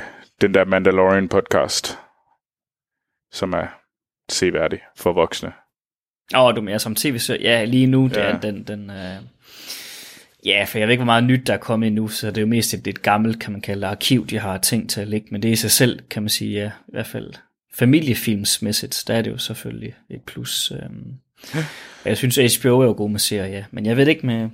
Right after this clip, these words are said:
Speaker 2: hvad vil du give karakter til det dog, Troels?
Speaker 1: <laughs> Jamen, for at være helt ærlig, så har jeg talt mig, jeg ville nok have givet den tre, men nu giver jeg den to, fordi jeg synes,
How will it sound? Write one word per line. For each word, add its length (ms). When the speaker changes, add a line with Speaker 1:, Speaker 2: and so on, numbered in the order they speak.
Speaker 2:
hvad 140
vil 100
du 60
give 180
karakter 420
til 220
det 80
dog, 180
Troels? 540
Speaker 1:
<laughs> 140
Jamen, 160
for 180
at 60
være 120
helt 140
ærlig, 280
så 60
har 60
jeg 60
talt 280
mig, 120
jeg 120
ville 160
nok 180
have 60
givet 180
den 80
tre, 240
men 100
nu 80
giver 160
jeg 60
den 80
to, 300
fordi 140
jeg 100
synes, 260